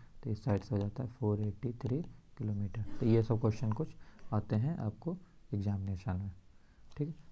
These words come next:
इसका लै-, latitudinal, अ, extent हम लोग देख लेते हैं, तो ये चौबीस डिग्री से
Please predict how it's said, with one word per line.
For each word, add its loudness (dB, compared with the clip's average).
इसका 0
लै-, 6
latitudinal, 4
अ, 0
extent 0
हम 4
लोग 4
देख 2
लेते -2
हैं, -4
तो 0
ये 4
चौबीस 4
डिग्री 2
से -4